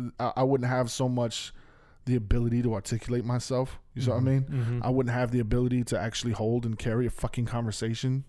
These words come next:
Speaker 1: You know what I'm saying? 'Cause the left is destroying everything.
Speaker 2: Oh.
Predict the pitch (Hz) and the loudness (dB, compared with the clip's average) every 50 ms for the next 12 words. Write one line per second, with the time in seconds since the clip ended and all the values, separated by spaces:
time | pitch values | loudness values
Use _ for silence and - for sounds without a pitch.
0 | - - - 135 135 139 135 127 - 143 147 139 - 143 120 127 117 127 147 175 | -12 -6 -2 0 2 2 2 2 2 0 0 0 -2 -2 -2 0 2 2 2 2
1 | - 156 139 123 131 113 - - 123 107 101 95 95 95 98 104 101 - - - | 2 0 -2 -2 -2 -4 -4 -2 -2 -2 -2 -4 -4 -6 -6 -6 -6 -6 -8 -10
2 | - 101 - _ - - - 117 104 98 90 87 | -10 -12 -14 _ -14 -10 -8 -6 -6 -6 -8 -10